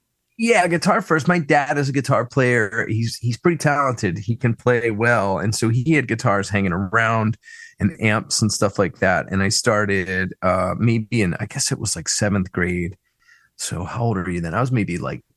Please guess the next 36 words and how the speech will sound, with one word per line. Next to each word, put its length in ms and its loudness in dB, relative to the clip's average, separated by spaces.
twelve 500 -8
or 80 -8
something. 460 -10
I 60 -8
got 160 -8
a 40 -8
guitar 580 -6
and, 760 -2
uh, 380 0
played 340 0
with 220 -2
a 40 0
couple 300 -2
guys 480 0
down 240 0
on 120 0
Manayunk 400 0
Avenue, 600 0
uh, 180 0
a 40 -12
couple 240 -4
friends 380 -2
of 60 0
mine. 320 0
We 100 0
put 180 -2
a 100 -4
band 240 -2
together 280 -4
for 140 -6
a 60 -4
talent 400 -2
show 240 -2
at 60 -2
our 120 -2
school. 460 0